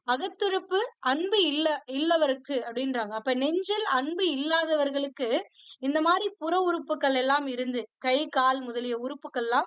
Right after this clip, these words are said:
அவனுடைய உடம்பிலே இருப்பதனால் எவன் செய்யும் அப்படின்னா என்ன பயன் அப்படின்னு அர்த்தம். புரியுதுங்களா? மனசுக்குள்ள அன்பு இல்லாத ஒருத்தங்களுக்கு வெளி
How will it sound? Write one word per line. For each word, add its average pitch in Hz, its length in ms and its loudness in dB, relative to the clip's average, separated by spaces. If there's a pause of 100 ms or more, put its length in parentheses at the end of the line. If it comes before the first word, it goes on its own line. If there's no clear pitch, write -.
(300)
அவனுடைய 254 420 2
உடம்பிலே 330 520 0
இருப்பதனால் 269 640 0 (320)
எவன் 294 380 0
செய்யும் 294 560 -2
அப்படின்னா 254 320 -2
என்ன 262 340 0
பயன் 233 500 -2
அப்படின்னு 233 260 -4
அர்த்தம். 208 260 -8 (120)
புரியுதுங்களா? 269 460 0 (540)
மனசுக்குள்ள 269 800 0 (140)
அன்பு 277 460 -6
இல்லாத 294 640 0
ஒருத்தங்களுக்கு 240 720 -4 (400)
வெளி 330 360 0